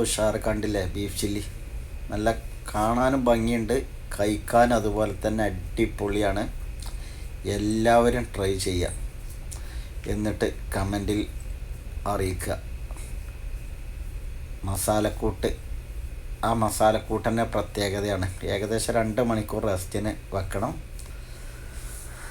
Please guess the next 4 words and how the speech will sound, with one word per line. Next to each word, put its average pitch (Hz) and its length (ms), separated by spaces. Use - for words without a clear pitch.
മസാലകളൊക്കെ 107 720
നല്ല 101 280
പിടിക്കാൻ 98 460
വേണ്ടിയിട്ട്. 92 380